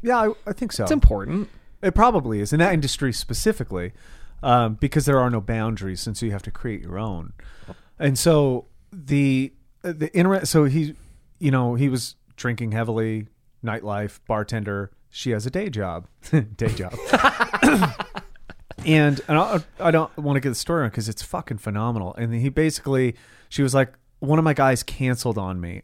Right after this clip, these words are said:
Speaker 1: I need a new male talent. Otherwise, I'm out all of my money."
Speaker 2: Oh,
Speaker 1: And he's
Speaker 2: crazy.
Speaker 1: like, "Oh, shit." And he's like, "I just kinda knew, like, I'm okay getting hard in front of the camera. So therefore,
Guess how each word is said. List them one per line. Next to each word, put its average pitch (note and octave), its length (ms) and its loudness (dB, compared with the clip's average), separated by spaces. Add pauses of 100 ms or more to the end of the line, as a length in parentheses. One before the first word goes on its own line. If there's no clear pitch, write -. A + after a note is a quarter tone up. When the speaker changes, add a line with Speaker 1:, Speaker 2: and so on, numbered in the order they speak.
Speaker 1:
I A2 140 -4
need A#2 480 -2
a A2+ 80 -4
new G#2+ 240 -2
male G#2 240 -2
talent. A2+ 400 -6
Otherwise, G2 500 -4
I'm G2 260 -8
out G2+ 280 -4
all F#2+ 180 -4
of F#2 140 -10
my E2+ 120 -10
money." E2+ 380 -12 (480)
Speaker 2:
Oh, C#3 460 -12
Speaker 1:
And A#2+ 140 0
he's C#3 80 2
Speaker 2:
crazy. D#3+ 100 2
Speaker 1:
like, G#2+ 360 0 (140)
"Oh, F3 160 4
shit." F#3+ 380 0
And C3 120 0
he's C3+ 120 2
like, C#3 180 2
"I D#3 80 0
just A3 220 -4
kinda C4+ 240 -4
knew, D3 280 4
like, G2 300 -2
I'm A#2 200 -4
okay A2+ 280 -2
getting G2+ 220 -8
hard F#2 240 -6
in F2 80 -10
front G2 160 -8
of F2+ 40 -10
the E2+ 60 -10
camera. C#3+ 400 -4
So A2 160 -6
therefore, A#2+ 460 0